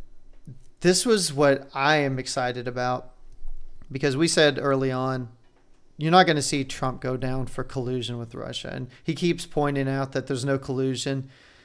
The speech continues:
and, and it's not a crime. And he's right, collusion's not, but conspiracy is, and that's what it'll be tagged as. But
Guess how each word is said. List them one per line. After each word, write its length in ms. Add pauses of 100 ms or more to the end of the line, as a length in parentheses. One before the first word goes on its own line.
(180)
and, 480 (340)
and 140
it's 160
not 220
a 40
crime. 600
And 100
he's 180
right, 280
collusion's 520
not, 440
but 100
conspiracy 720
is, 300
and 80
that's 220
what 140
it'll 220
be 260
tagged 440
as. 340 (260)
But 240